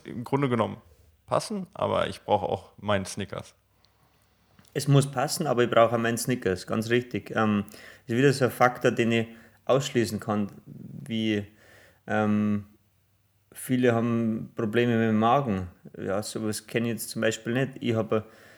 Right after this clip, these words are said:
Speaker 2: spezielle Ernährungsweise, die mir erlaubt, ähm, über lange Dis-, über lange Zeit einfach eine gute Leistung zu bringen und aus den Mitteln, was ich währenddessen dabei hab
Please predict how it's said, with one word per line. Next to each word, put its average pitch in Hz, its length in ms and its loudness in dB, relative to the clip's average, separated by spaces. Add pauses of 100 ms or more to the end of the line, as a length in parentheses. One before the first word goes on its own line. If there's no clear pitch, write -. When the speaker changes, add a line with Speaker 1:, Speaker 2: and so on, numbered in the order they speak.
(100)
Speaker 2:
spezielle 117 560 -2
Ernährungsweise, 143 840 2
die 123 200 -6
mir 117 460 0 (240)
erlaubt, 117 760 0 (680)
ähm, 107 680 -2 (800)
über 113 180 0
lange 143 300 2
Dis-, 139 360 -4 (140)
über 113 160 -2
lange 139 360 0
Zeit 127 500 2
einfach 113 320 -8
eine 110 100 -10 (220)
gute 123 580 0 (300)
Leistung 113 500 -2
zu 110 220 -6
bringen 123 560 -2
und 107 380 -2 (840)
aus 110 200 -2
den 113 260 2
Mitteln, 143 320 0
was 113 180 4
ich 104 120 -2
währenddessen 107 540 0
dabei 104 340 2
hab 165 240 -2